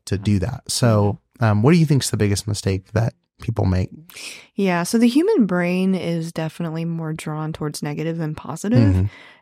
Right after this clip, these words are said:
Speaker 2: And so that's why any news outlet you see always starts with negative, always.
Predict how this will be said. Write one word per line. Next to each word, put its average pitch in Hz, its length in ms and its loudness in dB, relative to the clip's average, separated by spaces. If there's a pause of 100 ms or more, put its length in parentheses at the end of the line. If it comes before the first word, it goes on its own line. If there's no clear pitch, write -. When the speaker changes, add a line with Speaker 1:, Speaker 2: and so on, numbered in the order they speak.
Speaker 2:
And 185 160 0
so 175 160 0
that's - 460 -2 (140)
why 160 720 -2
any 170 280 4
news 151 240 0
outlet 147 340 -2
you 151 80 -2
see - 340 -2
always 156 500 4
starts - 540 -6
with - 140 -8
negative, - 440 -4 (120)
always. - 640 0